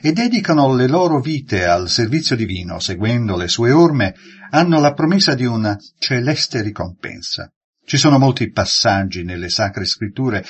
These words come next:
circa questa meravigliosa speranza cristiana. Gesù promise ai discepoli: "Io verrò di nuovo e vi riceverò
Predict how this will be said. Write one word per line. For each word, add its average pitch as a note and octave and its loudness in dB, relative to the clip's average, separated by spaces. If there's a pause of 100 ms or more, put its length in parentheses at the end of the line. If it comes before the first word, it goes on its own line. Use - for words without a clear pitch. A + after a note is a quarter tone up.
(280)
circa A2+ -2
questa G#2 -2
meravigliosa B2 0
speranza G#2 -4
cristiana. - -10 (420)
Gesù D3 0
promise C#3+ 0
ai A2 0
discepoli: G2+ -2 (600)
"Io G3 6
verrò C3+ 4
di A#2+ -2
nuovo C#3+ 4
e A#2 -2
vi A#2 -4
riceverò A#2 0